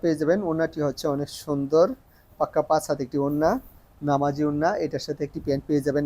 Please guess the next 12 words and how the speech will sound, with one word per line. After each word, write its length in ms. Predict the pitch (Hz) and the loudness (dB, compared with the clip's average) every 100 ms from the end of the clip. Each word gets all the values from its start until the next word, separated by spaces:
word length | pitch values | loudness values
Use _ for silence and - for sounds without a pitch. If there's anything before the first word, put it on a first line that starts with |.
| 139 | 2
আড়াই 160 | 143 147 | 2 2
গজ 120 | 151 - | -2 -4
কাপড়ের। 380 | 151 151 160 208 - - - - 131 | -8 -2 -2 -2 -8 -20 -20 -10 2
যার 160 | 139 143 | 4 6
লাগবে 200 | 151 147 175 | 4 4 0
এখনই 240 | 160 160 170 | 0 -4 -4
স্ক্রিনশট 380 | - 143 - 139 | -4 -2 0 4
দিয়ে 100 | 165 165 | 8 8
অর্ডারটি 280 | 135 135 147 160 | 8 2 2 2
কনফার্ম 260 | 139 143 131 | 4 2 2
করে 120 | 139 | 2
নেবেন। 200 | 147 185 | 4 4